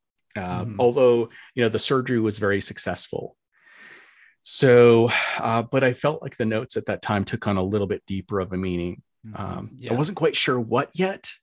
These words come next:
Speaker 1: um, but I really started paying attention. And I also recognized too that,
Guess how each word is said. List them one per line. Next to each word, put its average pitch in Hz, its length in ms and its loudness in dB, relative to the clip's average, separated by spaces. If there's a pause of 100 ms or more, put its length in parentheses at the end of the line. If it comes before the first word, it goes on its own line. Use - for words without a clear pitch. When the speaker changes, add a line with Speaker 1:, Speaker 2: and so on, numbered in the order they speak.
(880)
Speaker 1:
um, 104 480 -2 (160)
but 117 200 0
I 110 80 4
really 123 380 2
started 107 320 -2
paying 104 220 -4
attention. 104 520 -2
And 90 140 -6
I 123 80 -4
also 135 240 -2
recognized 113 720 -2
too 151 200 -2
that, 110 180 0